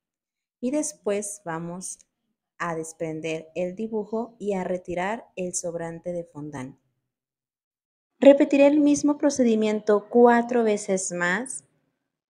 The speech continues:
porque voy a estarlas colocando de par en par,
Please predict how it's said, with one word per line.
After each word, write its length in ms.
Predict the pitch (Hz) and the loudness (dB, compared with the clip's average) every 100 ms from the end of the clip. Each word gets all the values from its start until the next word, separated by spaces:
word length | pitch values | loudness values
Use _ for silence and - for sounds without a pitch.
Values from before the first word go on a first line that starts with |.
| _ _ | _ _
porque 320 | 208 202 202 208 | -2 -2 -2 -2
voy 220 | 202 214 | 0 0
a 40 | |
estarlas 580 | 233 - 214 214 220 220 | -2 0 0 0 -2 -4
colocando 1040 | - 202 185 180 185 185 185 202 196 180 - _ _ _ - | -4 -2 0 -2 -4 -4 0 2 2 0 -6 _ _ _ -8
de 320 | 180 180 175 - | 2 4 2 0
par 320 | 190 185 190 - | 2 2 2 -2
en 220 | 185 180 | -6 -4
par, 300 | 175 190 269 | 0 0 -2